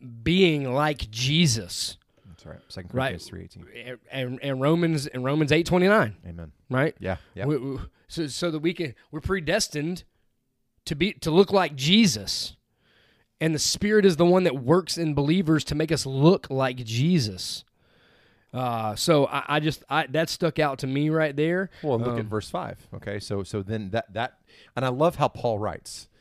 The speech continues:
Speaker 2: and that's something that I've, I've really, that the Lord has opened my eyes to. He's very linear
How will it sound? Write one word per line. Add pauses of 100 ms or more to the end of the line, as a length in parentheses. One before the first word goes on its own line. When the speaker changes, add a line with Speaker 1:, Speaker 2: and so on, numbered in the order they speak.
(300)
Speaker 2:
and
that's
something
that
I've,
I've
really, (300)
that
the
Lord
has
opened
my
eyes
to.
He's
very
linear